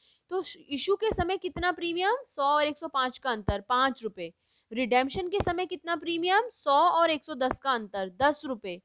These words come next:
तो दस रुपए आपका loss on issue और premium on redemption के आगे आएगा, और परसेंटेज डिबेंचर के आगे हमेशा फेस वैल्यू।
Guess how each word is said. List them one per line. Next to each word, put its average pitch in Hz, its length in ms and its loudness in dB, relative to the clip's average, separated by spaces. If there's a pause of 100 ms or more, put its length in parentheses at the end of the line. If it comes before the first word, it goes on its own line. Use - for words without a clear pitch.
(340)
तो 330 100 -4
दस 269 320 2
रुपए 370 240 -2
आपका 339 340 2
loss 254 300 2
on 294 120 -6
issue 330 300 -2
और 262 280 2 (100)
premium 277 380 -4
on 269 160 0
redemption 220 480 -4
के 233 80 -2
आगे 190 260 0
आएगा, 160 360 -8 (340)
और 254 140 4
परसेंटेज 254 560 -2
डिबेंचर 247 420 -2
के 262 120 -6
आगे 233 200 2
हमेशा 247 520 2 (440)
फेस 247 340 2
वैल्यू। 180 340 -2